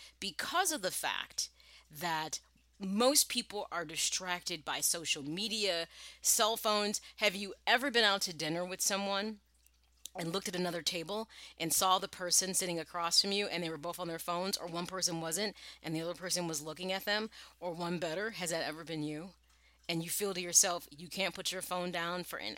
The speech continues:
hour to spend quality time with me?" So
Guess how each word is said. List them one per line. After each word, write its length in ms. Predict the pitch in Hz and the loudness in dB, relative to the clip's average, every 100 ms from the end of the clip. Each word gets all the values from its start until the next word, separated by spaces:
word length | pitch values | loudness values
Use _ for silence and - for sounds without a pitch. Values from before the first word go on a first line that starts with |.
| - | -2
hour 480 | 151 165 190 233 240 _ _ _ - | 0 2 2 0 -4 _ _ _ -2
to 80 | 180 | 0
spend 340 | - 180 160 | 2 0 -4
quality 480 | - 180 160 170 175 | -6 -4 -2 -4 -4
time 360 | - 160 160 175 | -4 -2 -2 -2
with 180 | 196 | -4
me?" 320 | 220 220 240 - - - - - | 0 2 0 -4 -16 -20 -18 4
So 340 | - 208 180 | 6 6 0